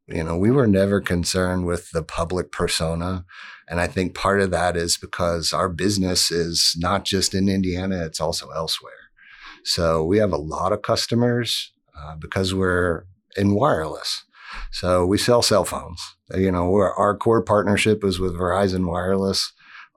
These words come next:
Everybody knows who Verizon Wireless is. And the less they need to know about us, the better. So, you know, uh, because we don't have to have this really great persona here, we just need to be known as an employer of choice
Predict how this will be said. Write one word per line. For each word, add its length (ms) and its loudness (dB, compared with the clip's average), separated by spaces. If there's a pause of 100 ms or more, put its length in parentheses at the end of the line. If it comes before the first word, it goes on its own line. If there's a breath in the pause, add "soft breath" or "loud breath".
(280)
Everybody 580 4
knows 280 2
who 120 0
Verizon 540 0
Wireless 560 -2
is. 380 -8 (400 loud breath)
And 120 -2
the 80 0
less 260 4
they 420 4 (100)
need 380 2
to 100 2
know 180 6
about 340 4
us, 400 2
the 100 -2
better. 320 -6 (840 loud breath)
So, 640 0
you 100 -8
know, 300 -10 (140)
uh, 100 -4 (240)
because 400 4
we 100 6
don't 240 6
have 280 0
to 120 2
have 400 2
this 240 0
really 240 2
great 280 2
persona 500 2
here, 400 0 (260 loud breath)
we 80 2
just 220 4
need 200 4
to 100 -6
be 140 2
known 280 2
as 180 0
an 120 -2
employer 600 0
of 120 -10
choice 560 -2